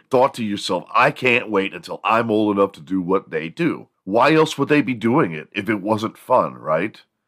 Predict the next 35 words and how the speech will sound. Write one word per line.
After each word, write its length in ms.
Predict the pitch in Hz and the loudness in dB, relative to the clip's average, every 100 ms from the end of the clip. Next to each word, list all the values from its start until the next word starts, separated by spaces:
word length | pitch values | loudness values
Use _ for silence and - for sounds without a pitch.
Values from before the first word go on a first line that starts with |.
| _ _ _ _ _ | _ _ _ _ _
Why 180 | - - | -6 -2
would 180 | 147 123 | 0 2
they 100 | 147 | 2
drink 360 | 127 151 123 - | 2 0 -2 -2
beer 240 | 131 143 | 0 0
if 80 | 110 | 0
it 60 | |
didn't 200 | 120 110 | -6 -6
taste 340 | 98 139 147 - | -4 -2 -2 -4
good? 360 | 92 71 - _ _ _ _ _ - | -6 -6 -8 _ _ _ _ _ -4
Why 140 | 80 | 0
would 120 | 92 98 | 2 0
they 100 | 117 | 0
smoke 360 | - 104 123 | 0 0 0
cigarettes 420 | - 143 139 113 | -2 -2 0 -2
if 80 | 120 | -2
they 100 | 127 | -4
were 140 | 127 127 | -2 -2
bad 380 | - 120 139 | 0 2 0
for 240 | - 71 62 | -4 -12 -12
you? 240 | 50 50 _ - | -16 -20 _ -6
Why 220 | 85 107 | 0 4
do 160 | 131 139 | 6 6
I 100 | 135 | 4
eat 160 | 139 | 2
a 60 | 131 | -2
giant 480 | 92 117 117 123 - | -2 2 4 2 -2
chocolate 560 | - 127 123 127 123 | 0 2 2 0 -6
cake 400 | - 147 135 - _ _ _ - | -2 0 0 -2 _ _ _ -6
if 180 | 113 98 | -4 -2
it's 240 | 117 - - - | -4 -6 -10 0
gonna 200 | 131 123 | 2 4
make 200 | 123 120 | 2 -2
me 120 | 123 | -6
fat? 540 | - 123 147 - - | 2 4 4 0 -12